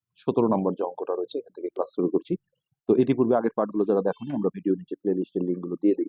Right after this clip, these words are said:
সেখান থেকে তোমরা দেখে নিবে। তো এখানে বলেছে চার সেন্টিমিটার ব্যাসার্ধের একটি নিরেট গোলককে, নিরেট মানে হচ্ছে ভিতরটা বন্ধ করা, গলিয়ে পাঁচ সেন্টিমিটার বহি ব্যাসার্ধ বিশিষ্ট ও সমভাবে পুরু একটি ফাঁপা গোলক প্রস্তুত করা হলো।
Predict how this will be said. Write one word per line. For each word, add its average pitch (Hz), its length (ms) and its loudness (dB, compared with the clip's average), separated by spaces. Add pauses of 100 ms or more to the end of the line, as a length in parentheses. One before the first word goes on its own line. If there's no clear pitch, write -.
সেখান 95 260 -10
থেকে 80 160 -8
তোমরা 78 240 -2
দেখে - 180 -8
নিবে। - 140 -10 (560)
তো 120 80 8
এখানে 135 220 6
বলেছে 139 320 2
চার 123 180 0 (100)
সেন্টিমিটার 135 460 2
ব্যাসার্ধের 104 500 0
একটি 107 380 0 (160)
নিরেট 117 440 0 (100)
গোলককে, 101 500 2
নিরেট 110 360 2
মানে 110 160 0
হচ্ছে - 220 -6
ভিতরটা 95 420 0
বন্ধ 95 280 0
করা, 90 280 -4 (520)
গলিয়ে 98 420 4 (120)
পাঁচ 123 240 2
সেন্টিমিটার 120 560 0 (160)
বহি 131 240 4
ব্যাসার্ধ 101 480 0
বিশিষ্ট 95 460 -6 (480)
ও 98 220 6
সমভাবে 131 600 2 (140)
পুরু 104 300 6 (100)
একটি 110 260 -2
ফাঁপা 107 380 0
গোলক 107 400 4
প্রস্তুত - 380 -4
করা 92 220 0
হলো। 156 160 -4